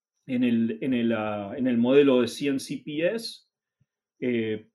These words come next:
podemos hacer dietas mucho más eficientes y mucho más costo efectivas, ¿no?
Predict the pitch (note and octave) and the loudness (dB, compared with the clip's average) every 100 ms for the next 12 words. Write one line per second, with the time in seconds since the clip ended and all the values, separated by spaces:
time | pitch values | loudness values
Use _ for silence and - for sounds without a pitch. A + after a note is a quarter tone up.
0 | _ B2 C3 D3 C#3+ - D#3 D3 B2+ A#2+ | _ -2 0 0 -2 0 4 6 4 0
1 | - _ - A#2+ C3+ C#3+ D3+ A#2 - - | -6 _ -18 -4 -2 0 0 -2 -6 -8
2 | D3 F3 F3 D3+ C#3+ C#3+ C3+ C3+ - E3 | 0 0 0 -2 -2 -2 -4 -6 -2 0
3 | F3 F3 G#3+ A3 - _ _ _ _ - | 0 2 -2 -2 -12 _ _ _ _ -2
4 | C#3 E3+ E3+ D3+ D3+ - D#3 - C#3+ C3 | 2 2 2 2 0 0 0 0 -2 -2
5 | A#2+ - A2 G#2 - - _ _ _ - | -2 0 0 -2 -10 -20 _ _ _ -12
6 | F3 - | -10 -12